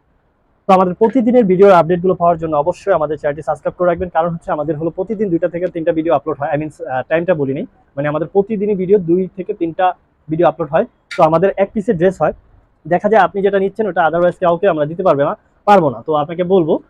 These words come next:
যারাই আমাদের ড্রেসগুলো নেয় তারা অনেক, আহ, ধৈর্য সহকারে কিংবা ওয়েট করতে থাকে। তো আপনারা যারা নতুন আছেন তাদেরকে বলবো আমাদের ভিডিও দেখার জন্য অবশ্যই আমাদের চ্যানেলটি সাবস্ক্রাইব করে রাখবেন, যাতে প্রতিদিন আপডেটগুলো আপনি নিঃসন্দেহে পেয়ে যান, then আপনি অর্ডারটা কনফার্ম করে ফেলতে পারেন। আমাদের কাছে এই ইম্পোর্টেড ড্রেসগুলো,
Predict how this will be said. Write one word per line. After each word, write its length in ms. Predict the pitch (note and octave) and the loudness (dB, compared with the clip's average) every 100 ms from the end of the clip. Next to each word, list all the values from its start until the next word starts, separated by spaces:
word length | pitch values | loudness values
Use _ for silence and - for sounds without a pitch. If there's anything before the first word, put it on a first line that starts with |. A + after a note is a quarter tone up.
| _ _ _ | _ _ _
যারাই 260 | C3+ D#3 G#3 | 2 4 4
আমাদের 240 | G3 F#3+ | 2 0
ড্রেসগুলো 320 | F3 F3 F#3+ F3+ | 0 0 0 0
নেয় 140 | E3+ | 0
তারা 140 | E3+ | 2
অনেক, 200 | D#3+ E3 E3+ | 2 0 -8
আহ, 280 | _ C#3+ | _ -6
ধৈর্য 260 | B2+ D3+ E3 | -4 -6 -6
সহকারে 340 | E3+ D3+ D3 | -4 0 0
কিংবা 280 | C#3 G#3+ G#3+ | -2 0 2
ওয়েট 240 | F3+ E3 F3 | 4 4 2
করতে 200 | E3+ D#3+ | -4 -4
থাকে। 280 | D3 C3+ B3 - _ _ _ | -6 -4 -4 -6 _ _ _
তো 240 | F3 E3+ E3 | 2 2 4
আপনারা 240 | - E3+ F#3 | 0 0 0
যারা 160 | F3+ F3 | 2 2
নতুন 280 | F3 F#3+ | 0 -2
আছেন 220 | F#3 - G3 | -4 -4 -2
তাদেরকে 300 | D#3+ D#3+ F3 | -2 0 -2
বলবো 220 | D#3+ D#3 | 0 0
আমাদের 340 | C#3+ D3+ D#3+ D3+ | -2 -2 -2 -4
ভিডিও 220 | C#3+ D#3 E3+ D#3+ C3+ | -6 -2 -2 -4 -4
দেখার 240 | C#3+ D3 E3+ | -6 -4 -6
জন্য 200 | C#3+ B2 | -6 -6
অবশ্যই 440 | F3 C#3+ D#3+ - F3+ | -6 -6 -6 -6 -6
আমাদের 200 | D3+ D3 | -6 -6
চ্যানেলটি 260 | C#3 C3+ | -6 -6
সাবস্ক্রাইব 320 | C3+ C3 C3+ C3 | -10 -8 -8 -6
করে 100 | B2 | -6
রাখবেন, 200 | B2 E3 | -6 -8
যাতে 160 | C3+ | -8
প্রতিদিন 400 | B2+ A3 C4+ G3+ | -6 -6 -4 -4
আপডেটগুলো 360 | E3 C#3 C#3+ D3 | -4 -6 -4 -4
আপনি 160 | C#3 F#3 | -4 -8
নিঃসন্দেহে 680 | F3+ E3 D#3+ C#4 - _ _ _ _ | -10 -8 -6 -6 -10 _ _ _ _
পেয়ে 160 | G#3+ G3+ | 6 6
যান, 140 | G#3 | 4
then 100 | F3+ | 2
আপনি 160 | D#3 D3+ | 2 0
অর্ডারটা 240 | C#3+ D#3+ | 0 -2
কনফার্ম 280 | E3 F3 F#3+ | -4 -6 -2
করে 100 | G3 | -2
ফেলতে 200 | F3+ F#3+ | -2 -4
পারেন। 160 | G3+ G3+ | -2 -2
আমাদের 200 | D3+ D#3+ | -4 -6
কাছে 180 | E3+ F#3+ | -8 -4
এই 160 | F3+ E3 | -2 0
ইম্পোর্টেড 380 | A#3+ B3+ A3+ G#3+ | 0 0 0 -2
ড্রেসগুলো, 360 | D#3 F#3 C3 A2+ | 0 -2 -2 -12